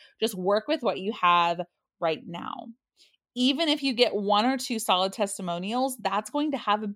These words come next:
big impact on your business and how you're perceived in your community. So do not, please do not neglect this strategy. Start implementing these ideas to help get the word out about what an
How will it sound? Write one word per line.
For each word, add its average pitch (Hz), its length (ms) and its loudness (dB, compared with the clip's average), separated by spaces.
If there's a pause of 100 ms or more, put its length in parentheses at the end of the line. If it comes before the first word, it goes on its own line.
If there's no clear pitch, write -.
big 196 320 0
impact - 480 -8
on 185 240 -2
your 196 100 -6
business 208 600 -4 (320)
and 214 100 4
how 214 280 2
you're 285 200 0
perceived 226 540 -4
in 202 100 -4
your 180 100 -2
community. 190 800 -4 (240)
So 226 240 4
do 185 420 0
not, 247 460 4
please 269 500 0
do 247 140 0
not 185 240 0
neglect 185 640 -2
this 180 600 0
strategy. - 600 -10
Start 254 440 2
implementing 233 500 -2
these 196 180 -6
ideas 175 600 0 (320)
to 226 60 -4
help 233 340 2
get 254 140 0
the 247 60 2
word 190 220 2
out 165 220 6
about 226 240 2
what 226 120 4
an 320 140 -2